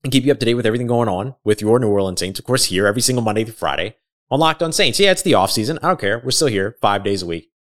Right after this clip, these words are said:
getting it done. Uh, next episode Wednesday, gonna be coming at you with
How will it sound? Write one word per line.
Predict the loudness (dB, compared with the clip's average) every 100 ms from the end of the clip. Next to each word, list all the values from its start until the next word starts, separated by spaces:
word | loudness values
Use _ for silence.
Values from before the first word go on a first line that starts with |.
| 0
getting | 0 0 0
it | 0 2
done. | 2 2 0 _ _ 0
Uh, | 2 2
next | 0 0 0 0 -4 -6 -2
episode | 0 2 2 6 8 6
Wednesday, | 4 4 4 2 2 4 6 4
gonna | 2
be | 0
coming | -2 -2 0
at | 0 0
you | 0 0
with | 4 4 2